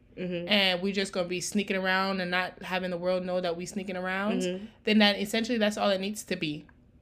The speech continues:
Speaker 2: If it happens, if you decide that you wanna get your feelings all wrapped up in it, then, bitch,
Speaker 1: Mm.
Speaker 2: you dumb.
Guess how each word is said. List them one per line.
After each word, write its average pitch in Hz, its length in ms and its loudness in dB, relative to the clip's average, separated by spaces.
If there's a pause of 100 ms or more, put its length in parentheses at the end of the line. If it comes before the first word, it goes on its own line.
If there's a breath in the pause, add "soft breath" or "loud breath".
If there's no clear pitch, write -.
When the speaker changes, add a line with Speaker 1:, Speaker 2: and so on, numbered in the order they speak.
(800 loud breath)
Speaker 2:
If 233 160 8
it 220 140 8
happens, 226 560 4 (100)
if 202 240 2
you 226 240 4
decide 226 580 4
that 208 200 0
you 226 140 4
wanna 254 260 2
get 214 240 2
your 233 100 0
feelings 202 400 -2
all 185 160 0
wrapped 180 320 -4
up 175 140 -6
in 160 140 -2
it, 160 180 -8 (1800)
then, 196 880 2
bitch, 220 640 -4 (720)
Speaker 1:
Mm. 247 200 4 (120)
Speaker 2:
you 233 120 0
dumb. 196 380 0